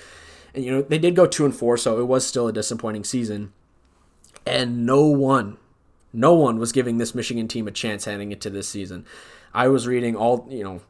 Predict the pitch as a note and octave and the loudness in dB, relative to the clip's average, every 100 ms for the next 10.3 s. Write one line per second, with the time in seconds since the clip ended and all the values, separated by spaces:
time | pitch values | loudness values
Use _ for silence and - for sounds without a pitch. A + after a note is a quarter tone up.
0 | _ A#2+ A#2+ B2 A2 - G#2 G#2+ - G#2+ | _ -2 0 0 -2 -2 -6 -6 -8 -8
1 | G2+ C3+ C#3+ D3 D3 C3+ A2 G2+ G2 G2 | 0 4 6 4 2 -4 -8 -8 -10 -14
2 | - B2 A2+ - G2+ F#2+ F#2+ F#2 _ - | -8 -6 -6 -6 -10 -10 -12 -16 _ -20
3 | _ _ B2 G#2 - B2+ B2+ A#2+ A#2 C3 | _ _ -14 -12 -6 -2 0 0 -4 -4
4 | A#2 - - A#2 A2 A2 A2 G#2+ G#2+ A2 | -6 -6 -6 -6 -4 -4 -4 -4 -6 -8
5 | - - - - C#3 D#3+ E3+ D#3 - C#3+ | -12 -20 -20 0 4 6 6 4 2 0
6 | C3 A#2 - A#2 G#2 - - C3 C3 B2+ | 0 -2 -4 -4 -4 -6 0 2 2 0
7 | - A2 A2 A2+ A#2 A#2 A2 G2 G#2 A2+ | -4 -2 0 0 -2 -6 -12 -10 -8 -8
8 | B2 B2 C3 C3 C3+ C3 A#2 A#2 A#2 - | -6 -4 -2 0 0 0 0 -4 -6 -6
9 | G#2+ A2+ A2 G#2 G#2+ - - - C#3+ C#3 | -4 -2 -2 -4 -6 -6 -4 0 2 2
10 | A#2+ F#2+ E2 | 0 -4 -12